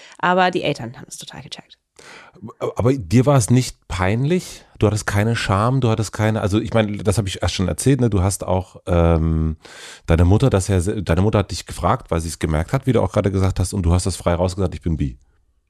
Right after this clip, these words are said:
Speaker 1: Wahrscheinlich jetzt.
Speaker 2: Ja.
Speaker 1: Ja. Also ich, äh, auf jeden Fall hab ich sofort gesagt, ich, ich mag Frauen und Männer oder Jungs und Mädchen, weil ich war ja selber ein Kind.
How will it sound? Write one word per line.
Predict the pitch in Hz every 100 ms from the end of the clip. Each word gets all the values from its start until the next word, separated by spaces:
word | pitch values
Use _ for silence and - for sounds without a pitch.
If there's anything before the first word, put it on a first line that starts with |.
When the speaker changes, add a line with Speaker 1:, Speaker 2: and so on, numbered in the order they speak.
| _ _ _ _ _ _ - - _
Speaker 1:
Wahrscheinlich | - 226 214 180 160 -
jetzt. | - -
Speaker 2:
Ja. | - 67
Speaker 1:
Ja. | 165 151
Also | 190 190
ich, | 208 -
äh, | 175
auf | 190 190
jeden | 208 226
Fall | 202
hab | 180
ich | -
sofort | 180 180 160
gesagt, | 165 156 160
ich, | 156
ich | - -
mag | 151 127 -
Frauen | - 139
und | 139 -
Männer | 147 143
oder | - 143 156 175 -
Jungs | 156 147 -
und | -
Mädchen, | 151 -
weil | 160
ich | 165
war | -
ja | 143
selber | 147
ein | 156
Kind. | 170 165